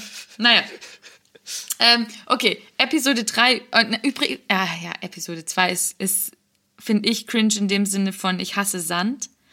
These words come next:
Speaker 2: Also, der
Speaker 1: I don't like
Speaker 2: jugendliche
Speaker 1: sand.
Speaker 2: Anakin, ja.
Speaker 1: It's coarse and it's rough
Speaker 2: Ja.
Speaker 1: and it gets
Speaker 2: Das ist
Speaker 1: everywhere.
Speaker 2: überall, ja.
Speaker 1: <laughs> Oh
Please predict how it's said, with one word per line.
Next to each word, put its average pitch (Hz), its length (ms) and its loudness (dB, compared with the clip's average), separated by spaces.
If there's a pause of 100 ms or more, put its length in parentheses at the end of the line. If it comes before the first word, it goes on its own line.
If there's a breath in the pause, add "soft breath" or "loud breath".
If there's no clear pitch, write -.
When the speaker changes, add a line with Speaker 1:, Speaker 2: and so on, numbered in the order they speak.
(420 loud breath)
Speaker 2:
Also, 190 360 2 (440 soft breath)
der 202 100 2
Speaker 1:
I 196 40 0
don't 240 220 4
like - 220 2
Speaker 2:
jugendliche 214 60 2
Speaker 1:
sand. - 100 2 (100)
Speaker 2:
Anakin, 214 560 0 (340)
ja. 226 260 4
Speaker 1:
It's 226 240 0
coarse 131 540 -4 (200)
and 117 100 -4
it's 101 180 -4
rough 120 200 2 (100)
Speaker 2:
Ja. 208 120 -2 (240)
Speaker 1:
and 131 80 2
it 135 40 0
gets 156 240 6
Speaker 2:
Das - 0 -
ist 170 220 8
Speaker 1:
everywhere. 113 340 8
Speaker 2:
überall, 196 520 2
ja. 180 280 -4 (160)
Speaker 1:
<laughs> - 180 -12
Oh - 40 -10